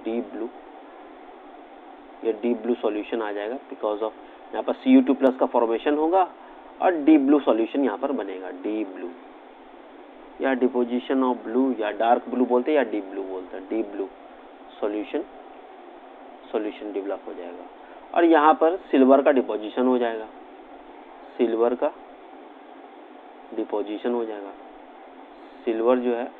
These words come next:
silver is getting deposited, silver is deposited। तो यहाँ पर आपने एक नोटिस किया कि केस वन में क्या हो रहा था? केस वन में देखिए कॉपर जो है वो reduce हो रहा था और यहाँ पर क्या हो रहा है कि कॉपर oxidize हो रहा है। यहाँ पर देखिए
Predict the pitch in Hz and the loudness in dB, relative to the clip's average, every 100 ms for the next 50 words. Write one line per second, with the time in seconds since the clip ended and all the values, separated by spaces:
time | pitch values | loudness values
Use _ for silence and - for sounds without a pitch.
0 | - - - - - - 107 113 131 123 | -20 -20 -20 -20 -12 -8 -2 0 0 -2
1 | 110 95 - 98 113 101 92 101 98 90 | -8 -8 -12 -8 -8 -8 -8 -8 -10 -10
2 | 123 - - 104 110 110 104 101 92 98 | -12 -12 -8 -2 -2 -2 -6 -8 -6 -8
3 | 98 90 123 - - - - - - - | -8 -6 -8 -8 -20 -20 -20 -20 -20 -20
4 | - - - - - - - 147 131 131 | -20 -20 -20 -20 -20 -16 0 4 6 6
5 | 170 202 196 180 190 175 139 135 160 - | 6 6 4 8 6 6 4 4 4 2
6 | 160 156 143 147 143 160 160 170 175 156 | 0 0 2 6 6 6 4 6 6 8
7 | 151 143 165 - - - - - - - | 6 4 -2 -14 -20 -20 -20 -20 -20 2
8 | 147 147 160 170 175 151 131 156 - 135 | 6 6 6 6 6 4 2 -2 2 4
9 | 127 190 202 165 127 165 151 165 170 175 | 6 6 8 6 6 4 6 10 10 10
10 | 160 120 98 90 - 90 - - - - | 8 6 2 -4 -8 -16 -18 -20 -20 -20
11 | - - - - - - 120 120 123 143 | -20 -20 -20 -20 -20 -8 0 4 6 6
12 | 196 180 170 147 165 202 - 151 151 147 | 6 6 8 8 6 4 8 8 8 6
13 | 127 113 110 95 95 92 104 117 127 254 | 6 2 2 0 -4 -6 -4 0 2 0
14 | - | -4